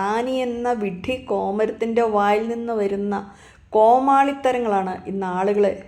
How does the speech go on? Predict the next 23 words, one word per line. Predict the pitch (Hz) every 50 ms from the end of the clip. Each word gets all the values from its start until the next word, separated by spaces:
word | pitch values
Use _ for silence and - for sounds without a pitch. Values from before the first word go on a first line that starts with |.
| - _ _ -
ഏ, | 196 180 180 180 180 180 180 180 180
ടെ | 185 190 190 190 185
മുന്നിലേക്ക് | 180 180 185 185 185 196 196 190 185 202 190 175 175 180
ദിവസവും | 170 175 196 196 - 202 190 190 190
വന്നുകൊണ്ടിരിക്കുന്നത്. | 180 170 165 165 175 190 196 202 202 190 180 175 - - 170 160 165 170 170 - - - - - - - - _
ഒരു, | - 202 196 214 208 196 180 170 165 165 160 160 170 170 - - - - _ -
എന്താണ്, | 185 196 208 226 233 226 214 185 190 185 - - - - _ -
ആ, | - - 170 165 170 170 165 - - - - - - _ _ _ - 196
ഉം, | 196 185 180 180 175
ഇത് | 170 185 214 196 -
സദാചാര | 190 180 180 202 233 254 - - 339 277 277 285 269 254
നിരതയായ | 220 196 208 208 233 247 240 220 214 214 208 208 196 - - - - -
ഒരു | 185 175 180 196
സ്ത്രീ, | 202 - - 220 214 208 151 - - - -
ഇല്ലെങ്കിൽ | - 190 190 190 196 196
ആ | 196 190 185 180 185 190 190 185 190 185 180
മലയാള | 175 180 190 208 214 220 233
സ്ത്രീകൾ | 233 233 - - 208 214 226 233 226
എങ്ങനെയായിരിക്കണം | 202 202 214 220 226 214 196 190 196 196 - 202 214 214
എന്നൊക്കെ, | 208 196 196 208 202 190 - -
കുലസ്ത്രീകൾ | 214 226 262 294 285 - 294 285 285 269 247 254 233 196 - - - - - - - - -
എത്തരത്തിലായിരിക്കണം | 208 214 214 269 262 254 254 247 233 220 202 202 208 214 208 226 226 220
എന്നുള്ള | 214 202 196 196